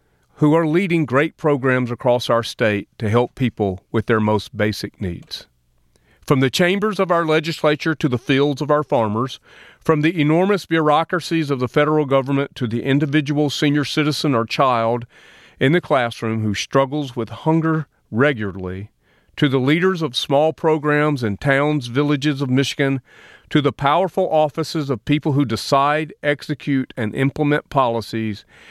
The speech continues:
that either make it easier to create food security or harder, these people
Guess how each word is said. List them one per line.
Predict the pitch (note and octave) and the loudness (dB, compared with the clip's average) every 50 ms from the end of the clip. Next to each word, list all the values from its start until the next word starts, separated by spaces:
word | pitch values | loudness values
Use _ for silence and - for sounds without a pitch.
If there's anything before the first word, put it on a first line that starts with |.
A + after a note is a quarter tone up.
| - - _ | -20 -6 _
that | - B2+ C3+ - | 0 2 2 2
either | F3 E3+ D#3+ E3 D3 | 2 2 2 2 2
make | C#3+ D3+ D3+ D3 - | 2 2 0 0 0
it | C#3 C3 | -4 -4
easier | - D3+ D3+ D#3+ F3+ E3 D#3 G3+ G#3+ G3+ G3+ | -2 0 0 0 0 0 0 2 2 2 0
to | G3 - | 0 -4
create | G3+ - G3 F3+ F3 F3+ F3+ F3+ - - | -6 -4 -2 0 2 2 0 -2 -2 -2
food | - F3 F3 F3 - | 0 0 0 0 -2
security | - F3+ - - F3 E3 E3 E3 D#3+ D#3+ E3 E3 - | -6 -6 -2 0 2 2 4 2 2 0 0 -2 -2
or | - B2+ B2 A#2+ | 0 0 0 0
harder, | A#2 - - D3 C#3 B2 G#2 F2+ F2+ E2+ E2+ F2 _ _ _ _ _ _ _ _ _ _ _ - | 0 0 2 2 2 2 0 -2 -6 -10 -12 -14 _ _ _ _ _ _ _ _ _ _ _ -6
these | A2 A2 C3 D#3+ G3 G3 - - | 0 2 2 2 2 0 -4 -2
people | - D#3+ C3+ A#2+ - - G2+ G#2 G#2+ | -2 -2 -2 0 -2 -2 -4 -4 -4